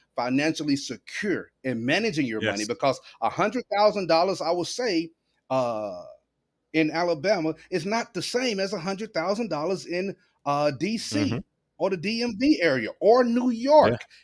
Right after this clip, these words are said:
Speaker 2: Yeah.
Speaker 1: It's how we manage the funds. That's what it go, uh, boils down to.
Speaker 2: Mm-hmm.
Speaker 1: So what about yourself?
Speaker 2: No, I don't. I don't. I,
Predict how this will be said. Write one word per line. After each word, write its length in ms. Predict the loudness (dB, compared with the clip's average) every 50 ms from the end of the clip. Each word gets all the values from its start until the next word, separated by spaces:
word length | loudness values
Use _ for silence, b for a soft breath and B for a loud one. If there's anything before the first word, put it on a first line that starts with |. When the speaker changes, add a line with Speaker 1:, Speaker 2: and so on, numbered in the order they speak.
| b -6
Speaker 2:
Yeah. 60 | -6
Speaker 1:
It's 100 | -6 -4
how 220 | -4 -2 -2 0 0
we 160 | 0 -2 -4 -4
manage 800 | -4 -4 -2 0 0 0 0 0 0 -2 -4 -6 -10 -14 -16 _ _ _ _
the 140 | -6 -6 -6
funds. 720 | 0 0 0 0 0 -4 -10 -16 -18 _ -20 -20 -20 _ _ _ _ _ _ _ _ _ _ -8
That's 240 | -4 -4 -4 -2 -2
what 120 | -2 -4 -4
it 80 | -4 -8
go, 360 | -10 -8 -8 -8 -8 -12 -12 _
uh, 220 | -6 -6 -4 -6 -6
boils 380 | -4 -2 -2 -2 -2 -4 -6
down 320 | -6 -6 -6 -6 -8 -10 -12
to. 120 | -12 -14 -14
Speaker 2:
Mm-hmm. 160 | -14 -14 -16 -18 -18 _ -10
Speaker 1:
So 120 | -6 -4 -2
what 180 | 0 0 -2
about 300 | 0 -2 -2 -4 -4 -6
yourself? 380 | -10 -12 -8 -4 -4 -4 2 6
Speaker 2:
No, 140 | 8 10 10
I 120 | 10 10
don't. 240 | 8 4 2 0 -4 -12 _ _ _
I 120 | 4 4 4
don't. 280 | 4 2 0 -2 -4 2
I, 300 | 4 6 6 8 6 4